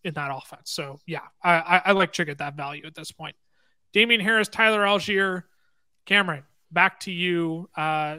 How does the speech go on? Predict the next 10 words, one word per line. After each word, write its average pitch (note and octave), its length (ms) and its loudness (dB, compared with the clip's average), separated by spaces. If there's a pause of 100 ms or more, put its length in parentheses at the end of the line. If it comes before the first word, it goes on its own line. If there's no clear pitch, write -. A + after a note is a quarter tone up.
(140)
rounding F#3+ 400 -2
out F#3+ 140 0
that F3 120 -2
running F3 220 -4
back D#3+ 200 0
depth D#3 240 -4
a E3 40 -4
little D3+ 180 -6
bit. D3 280 -8 (460)
Uh, C#3+ 300 -12